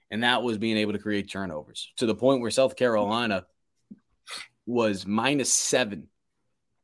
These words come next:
heading into last ga-, week's game against Charlotte, and they were minus six in their two previous games when you look at Arkansas and Georgia. They were able to create turnovers, especially in the second half. That's what they're gonna have to continue to do. And it's not just because, okay,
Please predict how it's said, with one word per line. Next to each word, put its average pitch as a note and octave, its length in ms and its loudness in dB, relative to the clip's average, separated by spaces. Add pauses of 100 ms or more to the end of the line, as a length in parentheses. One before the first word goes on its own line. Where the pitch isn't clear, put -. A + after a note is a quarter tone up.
(140)
heading C3+ 240 4
into A2+ 160 2
last A2 260 0
ga-, A#2 140 -6
week's A2+ 240 -6
game G#2 260 -2
against F2+ 420 -8 (1120)
Charlotte, F#2 540 -2 (340)
and A2 140 0
they A2 100 4
were G#2+ 140 2
minus A2+ 360 0
six - 380 -4
in G#2 80 -4
their G2+ 100 -2
two A2 200 -2
previous F#2+ 400 -4
games F#2+ 260 -6
when F#2+ 100 -6
you G2 80 -2
look G2+ 180 -2
at F#2+ 100 -2
Arkansas F#2+ 640 -2
and F2 160 -6
Georgia. F#2 500 -4 (240)
They B2 120 4
were E3 120 6
able E3+ 160 6
to D3+ 40 2
create D#3 260 0
turnovers, C#3+ 400 0
especially A#2+ 380 -2
in A2 60 -2
the G2 60 -6
second C#3+ 420 0
half. - 420 -14 (800)
That's C3+ 220 0
what D3 80 -6
they're C#3 80 2
gonna C3+ 200 0
have B2 220 -2
to A#2+ 100 -8
continue A#2+ 380 0
to A2 120 -2
do. G#2+ 120 2
And F#2+ 100 -2
it's F#2 140 -4
not D#3+ 160 4
just D#3+ 200 -2
because, C#3 280 2
okay, G#2 280 0